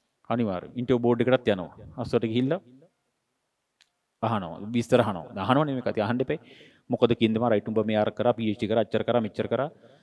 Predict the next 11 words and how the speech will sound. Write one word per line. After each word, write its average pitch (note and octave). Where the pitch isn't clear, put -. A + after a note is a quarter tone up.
තව C3+
මොනවද C3+
අමතර? G#2
අන්න C3+
ඌ C3
සර්ටිෆිකට් A#2+
එක G#2+
දෙනවා. G2
මං A#2
අයිලන්ඩ් B2
ෆස්ට් A2